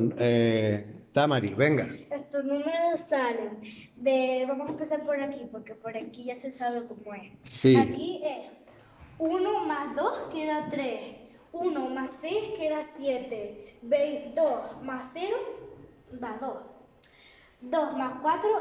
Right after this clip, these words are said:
Speaker 2: da seis, dos más ocho va un-, da uno, tres más dos da cinco.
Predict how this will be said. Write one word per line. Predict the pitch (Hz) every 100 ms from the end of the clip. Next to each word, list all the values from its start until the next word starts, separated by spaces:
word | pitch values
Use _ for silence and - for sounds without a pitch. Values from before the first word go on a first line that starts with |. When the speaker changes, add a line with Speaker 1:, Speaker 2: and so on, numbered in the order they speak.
| 269
Speaker 2:
da | 262 -
seis, | 269 254 226 214 - - - - -
dos | 294 240 - - 254
más | 262 247
ocho | 311 339 392 370
va | 294 269
un-, | 254 233 - -
da | 254
uno, | 240 220 214 208 - - - - -
tres | 277 254 254 247
más | 247 240 233
dos | 285 330 294
da | 285 285
cinco. | 254 233 - 202